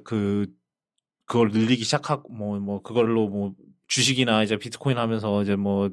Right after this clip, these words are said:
저 늘-, 늘리겠다고 막 이러고 있고 이랬는데 일단은 근데, 어, 올해,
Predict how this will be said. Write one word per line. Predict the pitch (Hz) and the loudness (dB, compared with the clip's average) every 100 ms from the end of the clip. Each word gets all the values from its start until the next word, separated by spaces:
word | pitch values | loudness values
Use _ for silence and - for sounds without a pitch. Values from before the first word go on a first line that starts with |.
| - | -6
저 | 107 101 98 95 | -4 -4 -4 -4
늘-, | 107 117 | -4 -4
늘리겠다고 | 127 113 120 120 117 107 | 2 4 4 0 -2 -2
막 | 101 | -4
이러고 | 98 110 | -4 -6
있고 | 98 - 104 104 | -8 -6 -4 -2
이랬는데 | 104 113 101 92 123 101 - - - - - - - - | -4 -6 -6 0 0 0 -6 -20 -20 -20 -20 -20 -14 2
일단은 | 170 202 220 214 220 226 214 | 4 6 6 6 4 2 2
근데, | 165 160 233 262 - | 2 6 6 4 2
어, | 143 135 135 | 4 4 6
올해, | 151 220 | 6 6